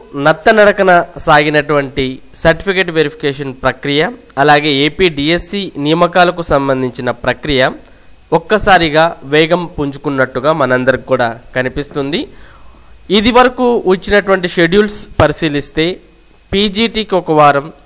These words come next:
టీజీటీకి ఒక వారం, school అసిస్టెంట్స్కు ఒక వారం, ఎస్జీటీలకు ఒక వారం, ఈ విధంగా certificate verification అనేది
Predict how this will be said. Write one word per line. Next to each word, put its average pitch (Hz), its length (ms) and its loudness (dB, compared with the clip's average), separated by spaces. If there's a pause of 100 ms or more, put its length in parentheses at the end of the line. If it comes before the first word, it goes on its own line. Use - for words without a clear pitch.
(160)
టీజీటీకి 180 600 -4
ఒక 147 180 -4
వారం, 131 260 2 (160)
school 165 320 -2
అసిస్టెంట్స్కు 175 600 -4 (120)
ఒక 139 160 -10
వారం, 131 260 0 (300)
ఎస్జీటీలకు 170 640 -2
ఒక 135 180 -8
వారం, 131 220 2 (420)
ఈ - 20 2 (120)
విధంగా 214 360 4
certificate 170 480 0
verification 135 520 -2
అనేది 123 280 -2